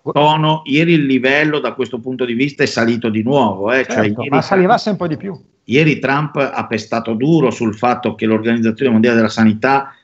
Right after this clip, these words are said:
Speaker 2: lui non vuole più dargli una lira per tutti questi motivi. Comunque,
Speaker 1: Ha ragione.
Speaker 2: que-, su questo ci siamo e dobbiamo padroneggiare, perché poi i mercati, che sono sovrani, andranno a riflettere questo tipo di situazioni. Allora,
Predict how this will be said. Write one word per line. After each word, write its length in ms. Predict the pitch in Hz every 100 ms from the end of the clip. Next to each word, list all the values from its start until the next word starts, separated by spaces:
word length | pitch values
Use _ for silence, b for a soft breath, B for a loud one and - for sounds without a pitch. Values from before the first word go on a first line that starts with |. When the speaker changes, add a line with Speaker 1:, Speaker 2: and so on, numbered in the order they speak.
| _
Speaker 2:
lui 240 | - 127
non 180 | 127 104
vuole 240 | 107 117 107
più 140 | 110
dargli 240 | 107 107 107
una 160 | 110
lira 220 | 110 127
per 120 | 95 95
tutti 220 | 110 101
questi 260 | 104 98 98
motivi. 320 | 98 - -
Comunque, 260 | 202 190 123
Speaker 1:
Ha 40 |
ragione. 300 | 110 127 120 _
Speaker 2:
que-, 160 | - 208
su 120 | 175
questo 260 | 185 196 170
ci 160 | -
siamo 420 | 139 190 202 208 196
e 100 | 139
dobbiamo 380 | 139 151 147
padroneggiare, 640 | 139 135 131 131 127 139 110
perché 260 | 117 - 120
poi 220 | 170 160
i 40 | 127
mercati, 760 | 139 - 127 107 92 151 185
che 120 | 180 107
sono 420 | 113 110 101 104 B B
sovrani, 640 | B - 107 135 131 156 160
andranno 500 | 156 139 127 139 160
a 40 | 156
riflettere 640 | 117 120 120 131 139 139
questo 240 | - 101 104
tipo 240 | 117 107
di 100 | 101
situazioni. 600 | 110 104 98 - 165 117
Allora, 360 | 113 127 104